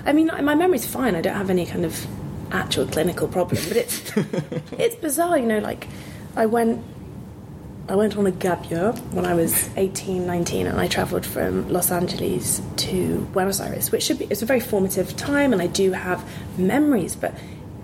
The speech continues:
Speaker 1: isn't it curious that even, how long ago is it now? Like, eight years.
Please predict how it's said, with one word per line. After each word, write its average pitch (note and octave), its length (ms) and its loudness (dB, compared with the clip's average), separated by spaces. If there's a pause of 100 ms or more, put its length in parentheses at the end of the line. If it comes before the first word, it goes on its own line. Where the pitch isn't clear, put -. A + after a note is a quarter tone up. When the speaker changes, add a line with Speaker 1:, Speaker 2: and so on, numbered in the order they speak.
(600)
Speaker 1:
isn't E4+ 220 4
it G#4+ 160 -2
curious F4+ 520 2
that - 160 -4
even, G#3 520 2 (420)
how - 160 2
long A3 200 4
ago F#3+ 160 2
is F3+ 120 0
it - 100 -2
now? F#3 160 -2
Like, F#3 160 -2
eight G3 200 2
years. - 480 -2